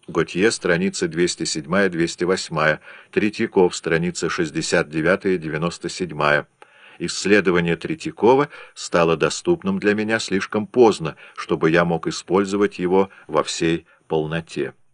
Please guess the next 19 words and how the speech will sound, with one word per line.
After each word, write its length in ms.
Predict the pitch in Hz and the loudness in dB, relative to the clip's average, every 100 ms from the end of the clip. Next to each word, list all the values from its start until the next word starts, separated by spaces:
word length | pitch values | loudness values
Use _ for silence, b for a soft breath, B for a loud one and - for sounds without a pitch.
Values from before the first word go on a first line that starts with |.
| _ _ _ _ _ _ _ _ _ _ b b b b b b b b b _ | _ _ _ _ _ _ _ _ _ _ b b b b b b b b b _
Первые 600 | 127 180 170 165 143 120 - | 4 8 8 8 8 6 0
кривические 800 | 127 156 156 - - 123 113 104 | 4 6 4 0 -4 4 6 6
переселенцы 720 | - 101 - 101 135 143 131 | 4 0 2 4 4 4 2
достигли 520 | 107 95 - 127 113 | 4 2 0 0 2
Верхней 420 | 101 113 107 98 92 | 4 4 4 -2 4
Волги, 320 | 92 110 123 | 6 6 2
следуя 480 | 123 95 95 107 107 | -4 2 4 4 2
по 160 | 104 | 2
течению 500 | 101 92 98 95 101 | -2 -2 2 2 2
реки 480 | 101 92 - 98 104 - | 0 -2 0 0 0 -4
Вазузы. 760 | 87 98 101 85 87 80 95 190 _ _ _ _ _ _ _ _ _ _ _ _ _ _ _ _ b b | 2 2 4 2 2 4 2 2 _ _ _ _ _ _ _ _ _ _ _ _ _ _ _ _ b b
Словения 640 | - - 92 107 156 135 85 | -8 2 4 6 6 4 0
поднимались 800 | 92 82 85 85 80 71 - - | 0 0 2 4 2 0 -8 -2
по 80 | 87 | 0
реке 260 | 80 - 80 | 0 0 -2
Мсте, 580 | 78 - - 85 101 - _ _ _ _ | -2 -8 2 4 4 -2 _ _ _ _
от 200 | 82 - | -4 -2
истоков 500 | 85 - 113 151 131 | -4 4 4 4 -2
которой, 500 | 131 123 127 123 120 | 0 2 2 2 -2